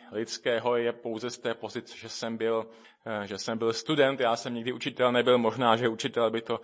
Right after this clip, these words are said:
vyjádřil lépe než já, ale jak to já chápu jako student, který chodil do školy, tak, eh, vždycky, když jsme něco studovali, nějaký předmět, tak nejprve byla teorie. Bylo nám vysvětleno, co se učíme, a teorie, jak to vlastně a proč to tak je.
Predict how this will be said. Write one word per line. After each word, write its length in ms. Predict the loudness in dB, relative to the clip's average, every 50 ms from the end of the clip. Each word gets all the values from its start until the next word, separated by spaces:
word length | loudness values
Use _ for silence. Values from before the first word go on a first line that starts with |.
| -8 -20 -20 -16 -8
vyjádřil 580 | -4 0 4 4 6 4 4 2 -2 -2 0 2
lépe 320 | 2 2 2 2 0 0
než 240 | 0 0 0 0 2
já, 140 | 4 4 6
ale 280 | 6 6 6 6 6
jak 240 | 6 6 4 2 -2
to 220 | -2 2 2 2 2 -2 -10 -6 4
já 220 | 10 12 12 12 12
chápu 400 | 12 12 12 12 12 12 10 6
jako 240 | 6 6 6 4 0
student, 460 | 0 0 4 8 10 10 10 8 6
který 220 | 0 0 0 2
chodil 280 | 0 2 4 6 6 8
do 80 | 6
školy, 540 | 4 2 2 2 4 4 4 2 -2 -6 -10 -14 -18 -20 -20 -20 -20 _ _ _
tak, 300 | 2 4 4 4 2 0
eh, 580 | 2 2 4 4 2 2 0 -2 -4 -6 -8 -10 -14 _ _ _ _ _ _ _ _
vždycky, 360 | -2 -2 0 -2 -4 -2 -2
když 280 | 0 0 0 0 -2 -2
jsme 200 | -2 0 0 2
něco 240 | 2 0 0 -2
studovali, 480 | -2 -2 0 2 4 6 8 8 8 8
nějaký 380 | 8 8 6 6 6 4 -2 -6
předmět, 640 | 0 2 2 2 2 2 -2 -2 -4 -6 -12 -8 0
tak 220 | 4 4 4 4 4
nejprve 320 | 0 0 2 2 0 2
byla 180 | 4 4 4 4
teorie. 680 | 6 6 6 8 8 8 6 4 2 0 -4 -8 -10 -10 -6
Bylo 160 | -2 0 0
nám 160 | 2 2 0 0
vysvětleno, 720 | -2 -4 -4 -2 0 0 2 4 4 4 4 4 2 0
co 160 | 0 -2 -4 -4
se 160 | -2 -2 -2
učíme, 640 | -2 -4 -6 -4 -4 -2 2 2 2 2 2 0 -6 -14 -20 _ _ _ _ _ _ _ _ -4 -4
a 80 | -2
teorie, 460 | 0 0 0 2 2 2 2 2 4
jak 220 | 6 6 6 4 2
to 120 | -2 0
vlastně 480 | 2 2 0 0 -4 -10 -6 -4 0 0
a 80 | 0
proč 220 | 0 0 -2 -2 -2
to 120 | -4 -6
tak 280 | -6 -6 -8 -8 -10 -18
je. 80 | -18